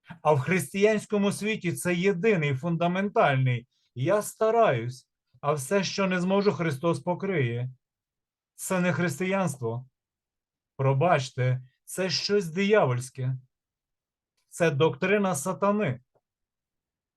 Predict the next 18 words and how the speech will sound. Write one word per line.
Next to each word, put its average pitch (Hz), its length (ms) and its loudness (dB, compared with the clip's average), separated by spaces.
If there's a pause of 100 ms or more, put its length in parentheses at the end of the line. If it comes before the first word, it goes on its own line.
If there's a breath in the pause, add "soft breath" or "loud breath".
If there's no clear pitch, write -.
(100)
Так 151 220 -2
як 147 280 0
в 151 100 -4
результаті 165 920 2 (280)
ти 180 180 0
не 190 200 4
відповідаєш 202 720 2
Божому 147 480 -4
кодексу, 165 580 -2 (1000 loud breath)
але 185 260 4
він 220 260 0
анульовує 180 880 2 (160)
цей 135 280 0
кодекс, 147 560 0 (400)
невідомо 190 580 2
на 196 80 0
якій 170 280 -2
основі, 147 580 -4